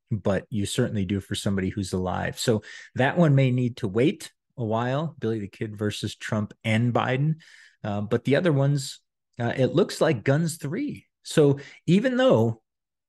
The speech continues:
uh, people realize that Guns three is, I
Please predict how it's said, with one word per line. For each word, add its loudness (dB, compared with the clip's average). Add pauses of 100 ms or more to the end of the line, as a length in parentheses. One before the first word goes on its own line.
(340)
uh, 0
people 2
realize 0
that -6
Guns 0
three 2
is, -2 (100)
I -6